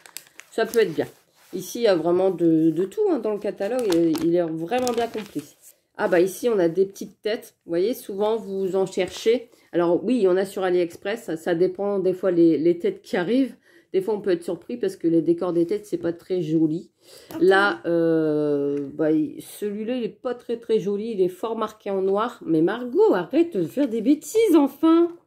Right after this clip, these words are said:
Speaker 1: Ici, on a le petit décor ici avec les petites chouettes aussi qui peut nous inspirer. Voilà. On a les petits, euh, bonhommes de neige. Ça,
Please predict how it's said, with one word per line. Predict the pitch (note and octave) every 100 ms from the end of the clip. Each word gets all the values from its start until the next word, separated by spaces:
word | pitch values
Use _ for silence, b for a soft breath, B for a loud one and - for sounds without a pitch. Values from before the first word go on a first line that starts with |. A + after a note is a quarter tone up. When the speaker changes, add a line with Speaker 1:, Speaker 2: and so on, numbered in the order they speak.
| _ _ _ _ _ _ _ _ _ _ _ _ _
Speaker 1:
Ici, | D#4+ A3+ - C4
on | B3+
a | A3
le | G#3+
petit | - -
décor | G3 A3+ A#3 A3 A3
ici | A3 A3
avec | G3+
les | G#3+
petites | G#3 A#3+ -
chouettes | - A#3
aussi | G#3+ G3 -
qui | E3+ E3+
peut | F3+
nous | F#3 F3 D#3+
inspirer. | E3+ - - F3 F#3 A#3 - _ _ _ _ -
Voilà. | E3 D3 C#3+ F3+ C#4+ D4+ b b b -
On | F#3 G3
a | G3 -
les | F3+ G#3
petits, | G#3 G#3 G3+ - G#3
euh, | G3
bonhommes | D#3 E3+ F3 E3 D#3+
de | E3
neige. | F3 G3+ A3+ B3 G#3 D3 D3 _ _ _ _ _ _ _ _ - _ _ _ _ _
Ça, | -